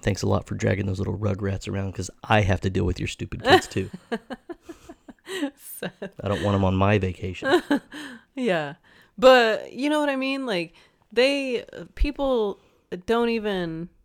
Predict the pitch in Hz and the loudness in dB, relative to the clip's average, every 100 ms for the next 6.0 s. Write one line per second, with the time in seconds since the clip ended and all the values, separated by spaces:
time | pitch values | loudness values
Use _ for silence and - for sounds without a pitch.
0 | - 190 190 208 220 269 - 220 _ 196 | -16 -8 -2 0 -2 -6 -6 -8 _ -6
1 | 185 214 220 202 - 170 170 151 156 151 | -6 -8 -8 -10 -10 -10 -10 -10 -8 -10
2 | - - - - - 139 135 _ _ _ | -12 -16 -16 -16 -16 -16 -16 _ _ _
3 | _ 170 151 147 139 151 147 143 - _ | _ -8 -6 -6 -8 -10 -10 -12 -14 _
4 | - - _ _ 170 156 - 170 165 151 | -20 -20 _ _ -8 -6 -4 -2 -2 -4
5 | 147 - 131 143 190 185 160 - - 151 | -6 -6 -8 -6 -2 -2 -2 -10 -12 -12